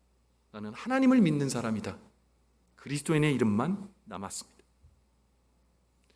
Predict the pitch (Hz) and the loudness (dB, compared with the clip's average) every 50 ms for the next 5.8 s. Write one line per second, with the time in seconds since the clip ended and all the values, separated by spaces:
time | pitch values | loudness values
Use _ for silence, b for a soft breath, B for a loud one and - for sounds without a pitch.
0 | _ _ _ - - 160 156 170 190 185 185 180 185 180 180 170 - - 143 135 | _ _ _ 0 2 4 6 8 8 10 10 10 10 8 8 6 4 4 2 2
1 | 131 127 143 170 214 226 - - - - - _ _ _ _ _ _ _ _ - | 4 4 4 2 2 0 -2 -6 -14 -18 -20 _ _ _ _ _ _ _ _ 2
2 | 170 202 214 208 233 226 220 214 208 196 196 190 196 220 240 - - - - - | 4 6 6 8 8 8 10 10 10 8 8 8 8 8 8 6 2 -2 -10 -14
3 | - - _ - - 160 165 175 170 165 156 151 180 208 226 190 139 123 120 131 | -18 -20 _ -2 4 8 8 10 10 8 6 6 4 2 2 2 2 4 4 4
4 | 131 123 117 120 - 113 101 - 110 107 - 190 220 208 B B B B _ _ | 2 2 0 0 -2 -2 -2 -2 -2 2 2 2 2 2 B B B B _ _
5 | _ _ - 117 107 120 - - - 107 98 101 98 90 - - | _ _ -4 -4 -2 -2 -2 0 0 2 2 2 0 -2 -6 -10